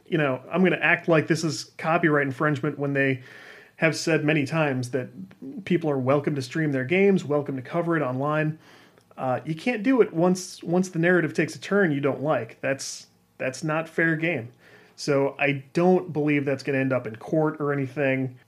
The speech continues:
but I am interested to see, and that's what everyone's talking about. So, so let's go back, like, two good years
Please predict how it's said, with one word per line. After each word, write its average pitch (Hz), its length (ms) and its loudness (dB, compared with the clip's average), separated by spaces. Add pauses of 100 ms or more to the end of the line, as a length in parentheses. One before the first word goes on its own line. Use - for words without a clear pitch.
(140)
but 131 360 0 (140)
I 139 100 -4
am 175 220 2
interested 196 440 2
to 208 60 -2
see, 196 400 2
and 143 100 2
that's 135 200 2
what 151 100 -2
everyone's 151 360 0
talking 123 360 -4
about. 110 380 -12
So, 127 260 -8 (380)
so - 160 0
let's 262 260 0
go 190 220 8
back, 135 540 0 (460)
like, 135 300 -2 (180)
two 202 300 4
good 156 260 6
years 117 440 -4